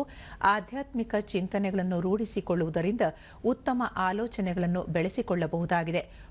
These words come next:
ಪೌಷ್ಟಿಕಾಂಶವುಳ್ಳ ಸರಳ ಆಹಾರ ಸೇವನೆ ಹಾಗೂ ಉತ್ತಮ ಜೀವನ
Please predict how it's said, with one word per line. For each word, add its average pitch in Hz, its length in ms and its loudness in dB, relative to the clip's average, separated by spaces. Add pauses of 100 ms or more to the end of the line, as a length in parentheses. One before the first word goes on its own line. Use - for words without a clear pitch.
(140)
ಪೌಷ್ಟಿಕಾಂಶವುಳ್ಳ 185 920 2 (180)
ಸರಳ 220 280 2 (300)
ಆಹಾರ 180 280 -2 (140)
ಸೇವನೆ 170 320 2 (100)
ಹಾಗೂ 202 280 2 (480)
ಉತ್ತಮ 269 280 0 (200)
ಜೀವನ 220 300 2